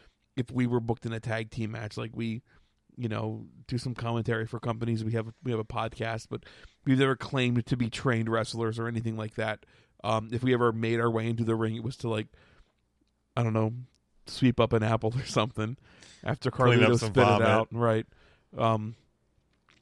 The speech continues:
Speaker 1: like, that's, that's our ring time. Like, we know what our roles would be. Um, if we were ever brought into a ring, it would be like, you know, we were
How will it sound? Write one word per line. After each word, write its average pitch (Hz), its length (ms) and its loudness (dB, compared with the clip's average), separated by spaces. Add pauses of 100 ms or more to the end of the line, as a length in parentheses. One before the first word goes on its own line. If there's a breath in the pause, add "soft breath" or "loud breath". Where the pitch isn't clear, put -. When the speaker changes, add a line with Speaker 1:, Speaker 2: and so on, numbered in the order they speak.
(140)
Speaker 1:
like, 135 160 0
that's, 135 240 2
that's 131 240 -2
our 120 180 2
ring 110 220 -2
time. 110 200 -2
Like, 113 120 -2
we 117 120 2
know 113 160 2
what 113 180 2
our 113 160 0
roles 110 300 0
would 113 140 0
be. 110 220 -4 (440 soft breath)
Um, 120 400 -4
if 127 100 0
we 143 80 8
were 135 120 8
ever 127 160 6
brought 120 300 6
into 131 420 4
a 127 140 2
ring, 123 360 0 (280 soft breath)
it - 80 -6
would 123 120 2
be 127 120 6
like, 120 300 0 (320)
you 131 100 2
know, 117 80 6
we 120 120 4
were 113 240 2